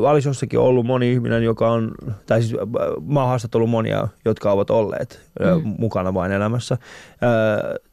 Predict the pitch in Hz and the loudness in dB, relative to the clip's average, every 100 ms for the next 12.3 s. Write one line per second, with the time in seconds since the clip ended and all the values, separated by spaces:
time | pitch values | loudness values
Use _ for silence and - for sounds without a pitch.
0 | - 135 139 127 139 127 117 113 120 113 | -2 0 2 4 4 2 0 0 0 0
1 | 117 120 117 - 123 113 113 117 113 107 | 0 0 -2 0 0 0 0 0 0 0
2 | 117 113 127 110 92 - - - - 78 | -2 2 2 0 -2 -4 -4 -4 -6 -2
3 | 226 233 180 - 95 196 104 104 101 107 | 2 4 2 -2 -2 0 0 -2 0 -2
4 | 107 - 104 - - - 254 320 180 185 | -2 -4 -8 -10 -16 -4 2 2 2 2
5 | 151 117 - 135 117 - 117 131 131 - | 2 0 0 2 2 -2 -2 0 2 2
6 | 151 143 143 139 - 156 170 214 139 113 | 2 0 0 0 0 0 0 2 0 0
7 | 113 117 113 110 113 110 113 110 135 123 | -2 0 0 0 -2 -2 -4 -2 2 2
8 | 127 - - 104 101 104 110 113 110 - | 2 -2 -2 0 0 0 0 2 0 -6
9 | - - - 117 117 107 104 98 104 101 | -20 -12 -4 0 2 2 2 0 0 -4
10 | - - - _ _ - - - - - | -10 -20 -20 _ _ -20 -20 -20 -20 -20
11 | _ - 151 226 247 165 135 147 160 78 | _ -2 2 2 2 2 2 0 0 -2
12 | - - | -4 -14